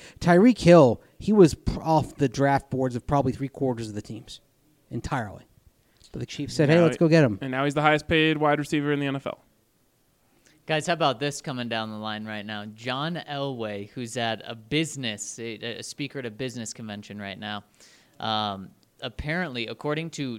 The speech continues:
Speaker 3: Joe Rubino, who's there, he said, John Elway said that the N F L officials admitted to him this week that they were, quote, "dead wrong" on the Bradley Chubb roughing the passer call.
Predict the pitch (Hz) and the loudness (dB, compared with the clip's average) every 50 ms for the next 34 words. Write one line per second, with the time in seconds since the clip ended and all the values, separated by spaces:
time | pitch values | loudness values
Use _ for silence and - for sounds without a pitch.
0 | 107 113 117 117 127 135 135 139 147 147 135 131 123 113 127 139 139 131 113 101 | -12 -16 -12 -6 -4 -2 0 0 -2 -2 -4 -8 -10 -8 -8 -8 -8 -8 -8 -10
1 | 95 - - 123 117 110 107 110 104 101 101 95 98 101 _ _ _ _ _ _ | -12 -16 -16 -16 -16 -14 -14 -14 -14 -12 -12 -14 -16 -18 _ _ _ _ _ _
2 | _ _ _ - - - - 143 143 139 - - 160 147 139 131 117 113 107 - | _ _ _ -20 -20 -12 -8 -8 -8 -8 -6 -4 -2 0 0 -2 -4 -6 -10 -6
3 | 127 131 131 143 160 156 147 143 143 139 131 - - 139 123 123 113 113 107 - | -4 -2 -2 -2 -2 -2 -2 -2 -2 -4 -4 -6 -4 -4 -4 -4 -4 -8 -12 -10
4 | 117 107 - 120 131 143 143 165 165 165 160 160 139 127 - - 127 117 110 113 | -10 -10 -8 -8 -10 -8 -6 -6 -6 -6 -6 -6 -8 -10 -8 -6 -6 -6 -6 -8
5 | - - - 120 120 120 117 117 123 139 139 - 160 156 147 127 117 117 113 110 | -12 -12 -10 -10 -8 -6 -8 -6 -6 -6 -8 -6 -6 -6 -6 -6 -6 -8 -8 -8
6 | 110 - - - 117 107 104 - - 113 110 - 113 113 107 110 110 104 - - | -8 -10 -12 -12 -10 -10 -10 -10 -10 -12 -10 -8 -8 -8 -8 -8 -10 -12 -12 -8
7 | 127 117 107 98 - - 127 117 - _ _ - 135 123 127 139 147 147 156 - | -8 -8 -8 -8 -12 -20 -20 -20 -20 _ _ -8 -6 -4 -2 -2 -4 -4 -8 -10
8 | - 123 120 120 123 131 131 127 123 117 110 101 92 90 98 104 _ _ - - | -10 -18 -14 -8 -4 -4 -2 -2 -2 -4 -4 -6 -8 -12 -16 -20 _ _ -16 -14
9 | - - - - - 110 110 110 104 110 117 110 110 110 113 117 123 131 127 120 | -12 -12 -10 -10 -10 -10 -8 -8 -8 -6 -4 -4 -2 -2 -4 -4 -6 -8 -10 -10
10 | - - 123 107 107 107 101 104 107 110 104 - - 113 110 110 104 - 107 104 | -10 -10 -8 -8 -8 -8 -10 -10 -10 -10 -10 -10 -10 -12 -12 -12 -14 -12 -12 -14
11 | - 101 - - 110 - - - - - 117 | -14 -14 -18 -20 -20 -20 -20 -20 -20 -20 -20